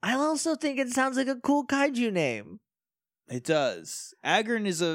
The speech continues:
Speaker 2: is a decent looking kaiju.
Speaker 1: Yeah.
Speaker 2: It's more of a Mecha Godzilla.
Speaker 1: So we're kinda playing the futures market on the nickname here, but I think it still works.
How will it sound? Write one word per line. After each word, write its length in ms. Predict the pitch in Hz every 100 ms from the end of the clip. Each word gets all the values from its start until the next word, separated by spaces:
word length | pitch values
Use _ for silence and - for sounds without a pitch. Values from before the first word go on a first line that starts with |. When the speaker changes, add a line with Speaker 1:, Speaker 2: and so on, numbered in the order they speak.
| 147
Speaker 2:
is 200 | 156 147
a 80 |
decent 680 | 139 190 180 175 151 143 117
looking 360 | 160 151 135 127
kaiju. 720 | 139 165 151 123 120 101 190
Speaker 1:
Yeah. 440 | 196 151 95 -
Speaker 2:
It's 100 | 143
more 200 | 165 185
of 80 | 165
a 80 | 170
Mecha 360 | 175 175 175
Godzilla. 920 | 147 151 135 139 139 170 143 110 92
Speaker 1:
So 120 | 131 202
we're 60 |
kinda 240 | 220 220 226
playing 260 | 226 214
the 80 | 190
futures 420 | - 233 185 170
market 360 | 147 151 143 151
on 100 | 135
the 80 | 139
nickname 460 | 170 - 151 131
here, 340 | 131 135 107 107
but 200 | 143 147
I 100 | 160
think 200 | 254 285
it 100 | 233
still 280 | - 247 208
works. 400 | 208 165 156